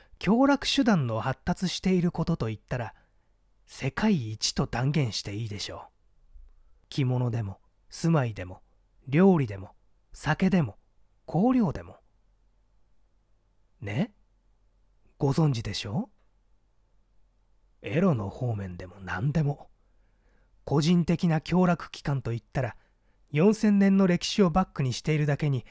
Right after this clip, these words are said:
素晴らしい先端的なところまで発達を遂げているんです。ですから、たっ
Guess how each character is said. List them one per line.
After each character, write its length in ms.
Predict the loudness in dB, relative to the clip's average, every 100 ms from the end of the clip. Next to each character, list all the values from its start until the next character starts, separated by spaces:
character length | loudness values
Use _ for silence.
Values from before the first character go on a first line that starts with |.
| -20 _
素 300 | -12 -4 0
晴 120 | 2
ら 120 | 2 0
し 260 | 2 2
い 40 | 2
先 260 | 2 2
端 240 | 4 2 4
的 240 | 2 4
な 100 | 2
と 140 | 2 2
こ 80 |
ろ 80 | 4
ま 140 | 4 2
で 100 | -4
発 300 | -6 -6 -4
達 260 | -4 -2
を 80 | -2
遂 160 | 0 -2
げ 120 | 0
て 120 | 0
い 80 | 0
る 80 | -2
ん 60 |
で 100 | -4
す。 260 | -10 -12 -16 _ _ _ -20 -20 -20 _ _ _ _ _ _ _ _ _ _ _ _ _ _
で 160 | -6
す 120 | -4 -6
か 100 | -6
ら、 200 | -8 -10 _ _ _ _ _ _ _ _ -4
た 100 |
っ 60 | -4